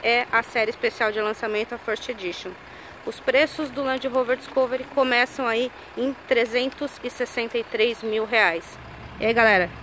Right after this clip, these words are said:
o que, que vocês acharam desse novo S U V de luxo voltado aí pro off-road?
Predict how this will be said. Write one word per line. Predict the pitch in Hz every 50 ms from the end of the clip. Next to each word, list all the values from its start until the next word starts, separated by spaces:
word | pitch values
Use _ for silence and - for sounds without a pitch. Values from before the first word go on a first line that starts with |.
| - - -
o | -
que, | 196
que | - -
vocês | 208 214 226 - - 247 254 233
acharam | 254 240 - - 247 208 208 214 220 233 240 - - - - - - - -
desse | 208 214 214 - - 233
novo | 226 220 214 220 214
S | 214 214 - 220
U |
V | 190 202 202 196
de | 196 - 247 277
luxo | 269 254 254 254 254 - - 285 - - - - - - -
voltado | - 262 285 - 269 247 240
aí | 233 226 226
pro | 233 - 233 226
off-road? | 214 214 - 262 247 214 180 165 165 - -